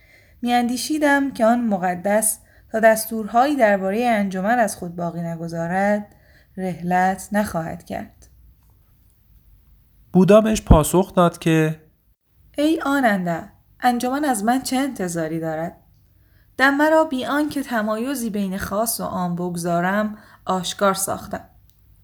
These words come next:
Speaker 1: ممکن است، آننده، برای بعضی از شما این فکر پیش آید: ما کلام استاد را که درگذشته است، در دست داریم. ما استاد خود را دیگر در کنار خود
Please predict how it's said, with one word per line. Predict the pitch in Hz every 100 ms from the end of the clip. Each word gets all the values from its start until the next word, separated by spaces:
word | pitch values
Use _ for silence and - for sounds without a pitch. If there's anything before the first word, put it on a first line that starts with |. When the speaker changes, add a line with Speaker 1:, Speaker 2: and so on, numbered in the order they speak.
| -
Speaker 1:
ممکن | 269 285 294 320 330
است، | 330 330 -
آننده، | 262 240 196 180 165 180 - -
برای | 247 285 233
بعضی | 233 269 269
از | 247 -
شما | 202 208
این | 214 233
فکر | - 220 226 -
پیش | 233 220
آید: | 185 160 - - _ _ _ _ _ _ 302
ما | 339
کلام | 339 220 226 254
استاد | 220 208 - 214 226
را | 190 185 180 - - _
که | - 196
درگذشته | 220 262 202 180 170 170 -
است، | 180 208 233 - - _ _ _
در | 190 190
دست | 180 208 233 -
داریم. | 175 165 165 _ _ _ _ _ _ 233
ما | 254 240
استاد | 226 - 240 262
خود | 262 247 240
را | 233
دیگر | 220 202 202
در | 196 180
کنار | 180 190 180 180 185
خود | 226